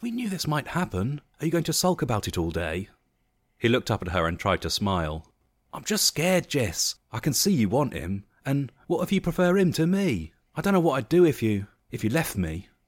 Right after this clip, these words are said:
Turning to stare at her husband, Jess put down the mugs and rushed across to sit on his lap, her arms around his neck as she hugged him tightly. "I'll never prefer anyone to you. I love you. I've told you that, and I mean it." "Yeah, but he's so,"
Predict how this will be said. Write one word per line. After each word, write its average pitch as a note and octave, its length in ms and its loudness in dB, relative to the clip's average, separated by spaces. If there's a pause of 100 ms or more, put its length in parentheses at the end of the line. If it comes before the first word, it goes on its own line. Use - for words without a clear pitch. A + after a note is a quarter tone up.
(380)
Turning A#2+ 280 2
to A2 100 -2
stare B2 300 0
at - 80 -4
her F#2 100 0
husband, F2+ 560 -4
Jess C3+ 200 -2
put A2 200 -2
down A2+ 160 2
the G#2 80 0
mugs G2+ 380 -2
and F#2+ 120 -2
rushed A2+ 220 -4
across G#2 300 -4
to - 100 -8
sit - 180 -4
on F2 120 -4
his D#2+ 160 -6
lap, F#2+ 320 -6 (160)
her G2+ 200 2
arms G2+ 240 2
around F2+ 220 -2
his F2 140 -4
neck F#2+ 400 -2
as E2+ 80 -4
she E2 100 -4
hugged F2 260 -2
him D2+ 140 -6
tightly. E2 520 -6 (580)
"I'll D3+ 80 4
never F#3+ 240 2
prefer B2 340 -4
anyone B2+ 420 2
to G2 120 -2
you. F#2 380 -4 (420)
I B2 80 -4
love C3 260 -2
you. E2+ 240 -2 (300)
I've A2+ 100 -8
told C#3+ 260 2
you G2+ 80 2
that, E2+ 280 -4 (100)
and G2+ 100 -4
I G2+ 80 0
mean G#2+ 280 0
it." - 260 -12 (1040)
"Yeah, F2+ 320 0
but D3 240 -4
he's F3 220 0
so," D#3+ 540 0